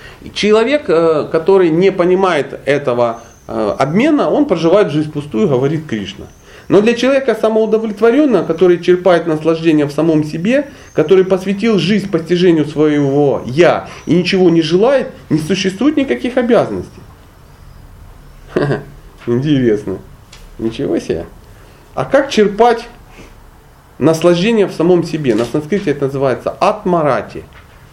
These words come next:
Атма — это душа, рати — ну, наслаждение, да? Что значит черпать наслаждение в, в душе?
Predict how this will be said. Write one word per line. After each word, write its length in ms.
Атма — 380
это 160
душа, 520
рати — 580
ну, 240
наслаждение, 640
да? 240
Что 160
значит 300
черпать 360
наслаждение 800
в, 180
в 140
душе? 460